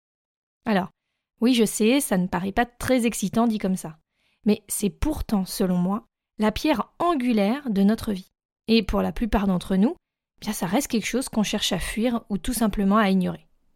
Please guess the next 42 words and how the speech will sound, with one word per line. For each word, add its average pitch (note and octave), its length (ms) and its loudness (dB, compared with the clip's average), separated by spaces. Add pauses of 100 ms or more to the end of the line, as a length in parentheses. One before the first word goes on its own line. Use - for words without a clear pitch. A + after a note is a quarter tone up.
(280)
On F#3+ 80 2
croit F#3+ 220 0
d'ailleurs F#3 340 0
souvent C4+ 320 0
que A3+ 240 0
le G3 100 -4
coaching, B3 380 -2
c'est A3+ 120 -6
ça. - 260 -10 (500)
Voyons F#3+ 240 -2
le F#3 80 0
bon G3 100 0
côté F#3+ 240 0
des E3+ 140 0
choses, F#3+ 360 -4 (320)
positivons G#3 480 2
notre G3 200 0
expérience, G3+ 760 0
ce - 140 -8
qui - 140 -4
nous F#3+ 120 4
dérange, F#3+ 520 2
et F#3+ 40 -6
cetera. F#3 380 -12 (800)
On A3 120 6
a A3 60 6
un C4 180 4
peu C4+ 360 0
cette - 300 -6
image A3 420 4
de G#3+ 140 2
volonté G#3 640 0
que - 100 -4
tout A#3+ 220 -4
soit - 180 0
parfait, A3+ 460 -6 (480)
et A#3 80 2
du F#3+ 160 0
coup, D4+ 240 -2 (300)
eh G#3+ 40 -8
bien, G3 180 -8 (140)
tout E4 180 0